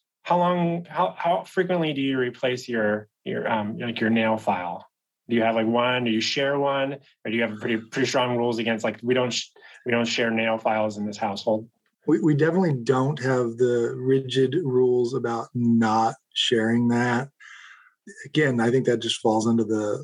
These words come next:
Speaker 2: low maintenance aspect of things because, you know, she came into the relationship with hers and I came into the relationship with mine,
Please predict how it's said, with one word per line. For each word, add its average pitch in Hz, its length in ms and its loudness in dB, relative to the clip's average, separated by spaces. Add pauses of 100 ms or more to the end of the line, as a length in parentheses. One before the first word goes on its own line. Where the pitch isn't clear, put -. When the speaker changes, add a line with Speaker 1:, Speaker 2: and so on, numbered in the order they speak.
Speaker 2:
low 120 320 2
maintenance 117 760 0 (140)
aspect 110 560 -2
of 113 160 2
things 113 480 2 (520)
because, 131 520 2
you 143 100 0
know, 123 320 -2 (160)
she 143 220 2
came 147 220 2
into 143 140 2
the 131 80 4
relationship 135 520 0
with 120 120 -4
hers 135 260 2
and 120 100 -4
I 127 100 -4
came 131 200 0
into 127 140 0
the 120 100 -2
relationship 117 460 0
with 110 140 -6
mine, 127 440 2